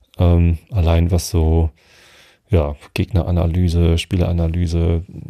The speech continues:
Scouting und was, was diese ganzen Themen so angeht, äh, da gibt's halt einfach wirklich viel zu tun.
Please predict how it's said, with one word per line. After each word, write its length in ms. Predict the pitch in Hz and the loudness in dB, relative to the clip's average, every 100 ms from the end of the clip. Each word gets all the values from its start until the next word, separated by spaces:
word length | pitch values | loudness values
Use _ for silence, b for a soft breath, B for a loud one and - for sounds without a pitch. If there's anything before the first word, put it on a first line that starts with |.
| - 101 | -14 -14
Scouting 540 | - 95 90 92 92 | -10 -6 -4 -2 -2
und 220 | 92 90 | -2 -2
was, 260 | 90 - - | -4 -4 -4
was 100 | 92 | -2
diese 200 | 101 90 | -2 0
ganzen 420 | 90 92 92 85 B B B B _ | 0 0 0 -2 B B B B _
Themen 260 | 98 90 | 2 4
so 120 | 87 | 4
angeht, 440 | 85 95 95 92 - | 4 2 4 0 -2
äh, 200 | 85 82 | 0 0
da 100 | 87 | 0
gibt's 200 | 92 - | -2 -4
halt 120 | 87 | -4
einfach 260 | 87 82 - | -4 -4 -4
wirklich 260 | 92 90 | -4 -4
viel 180 | - 110 | -4 -8
zu 120 | - | -8
tun. 360 | 101 - 139 | -12 -8 -6